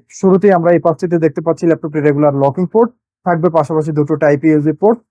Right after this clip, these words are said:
অডিও প্লাস মাইক্রোফোন থ্রি পয়েন্ট ফাইভ এমএম কম্বো জ্যাক। এই পাশটিতে থাকবে স্মার্ট সিকিউরিটি কার্ড রিডার। আমরা যদি একটু এই পাশটিতে ফোকাস করি, এখানে আমরা দেখতে পাচ্ছি,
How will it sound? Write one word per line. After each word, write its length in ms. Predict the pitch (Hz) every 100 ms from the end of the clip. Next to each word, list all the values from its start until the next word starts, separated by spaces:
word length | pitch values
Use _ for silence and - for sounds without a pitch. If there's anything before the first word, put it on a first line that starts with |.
| _
অডিও 260 | 175 175 208
প্লাস 260 | 185 165 -
মাইক্রোফোন 400 | 160 143 156 160
থ্রি 200 | - 151
পয়েন্ট 300 | 151 143 131
ফাইভ 220 | 147 143
এমএম 280 | 147 156 156
কম্বো 300 | 151 151 160
জ্যাক। 200 | 175 233 _ _ -
এই 140 | 202
পাশটিতে 400 | 196 190 - 180
থাকবে 360 | 170 160 208 220
স্মার্ট 320 | - 160 165
সিকিউরিটি 460 | - 151 160 147 151
কার্ড 180 | 151 135
রিডার। 220 | 143 123 _ _ -
আমরা 260 | 165 180
যদি 160 | 175 175
একটু 160 | 160
এই 100 | 170
পাশটিতে 380 | 151 160 - 180
ফোকাস 360 | 165 151 165 -
করি, 240 | 175 214 233 _ _ -
এখানে 260 | 180 185
আমরা 200 | 175 170
দেখতে 240 | 160 160 160
পাচ্ছি, 440 | 175 - 185